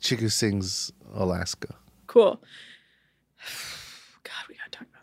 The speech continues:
Speaker 2: Nick, man. This is out of
Speaker 1: God.
Speaker 2: control.
Speaker 1: All right. I won't talk for two minutes.
Speaker 2: <laughs> Okay.
Speaker 1: All right. Go.
Speaker 2: Uh, Maggie Rogers. Maggie Rogers. Okay, yeah. So Adam's, like, literally, like, cumin, oregano <laughs> for the African spices.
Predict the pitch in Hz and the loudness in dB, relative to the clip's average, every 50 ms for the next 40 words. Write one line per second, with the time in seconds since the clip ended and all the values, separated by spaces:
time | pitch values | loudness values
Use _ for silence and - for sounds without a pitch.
0 | _ _ _ 277 311 294 - _ 185 175 - 254 - - - - - 117 95 78 | _ _ _ -20 -20 -20 -18 _ -12 -12 -10 -10 -10 -10 -10 -10 -8 -6 -6 -4
1 | 78 78 69 69 67 - - - 120 120 107 95 87 120 147 165 190 175 - 160 | -2 -4 -4 -2 -4 -6 -2 2 4 4 4 4 6 4 4 4 4 4 4 4
2 | 147 139 - - 123 110 - _ - _ _ - 143 151 151 143 127 110 95 80 | 4 2 2 -2 -4 -4 -4 _ -20 _ _ 6 8 8 10 10 8 4 2 0
3 | - - - 294 269 254 233 226 226 254 208 - 120 123 127 131 - - - - | -2 0 0 4 4 4 4 6 6 8 10 10 10 10 8 8 4 0 -8 -8
4 | - 554 - 508 480 415 392 - - - 262 262 262 262 254 247 247 247 240 240 | -6 -4 2 4 4 8 8 8 8 10 10 10 10 10 10 10 10 8 6 6
5 | 233 247 240 254 247 254 254 233 214 196 170 - - 196 - - - - 185 165 | 4 4 4 4 4 4 6 8 8 6 6 4 0 0 -2 0 0 0 -2 -2
6 | 185 - 185 - - - - - - 247 269 277 220 247 269 - - - 285 269 | 0 0 0 -2 -2 -2 -6 4 4 8 8 10 10 10 10 10 10 10 12 12
7 | 254 277 294 320 339 330 269 311 302 269 285 285 294 285 285 269 254 233 - - | 12 12 12 10 8 8 8 8 10 10 10 10 12 12 12 12 12 12 8 6
8 | - 294 285 277 277 269 269 269 262 262 254 254 254 247 - 247 226 226 226 226 | 4 4 6 8 10 10 12 12 10 8 6 4 -2 -2 -2 4 6 8 8 8
9 | 233 226 240 233 220 220 220 220 226 254 240 247 254 254 285 349 339 - 359 359 | 8 6 8 8 8 8 6 6 4 2 0 -4 -6 4 8 8 10 12 10 10
10 | - - - - 349 - - 359 - - - - 339 - - - 294 330 - _ | 12 10 10 10 10 10 10 10 10 8 8 8 6 6 8 4 4 4 0 _
11 | _ - 262 269 254 - - 214 226 - - 233 247 - 330 294 - - - - | _ 8 10 10 10 8 8 6 6 8 8 6 6 6 -4 -6 -6 -12 -4 0
12 | - - 247 302 - - 381 403 392 - - | 2 2 2 0 0 -2 -2 -2 -2 -6 -14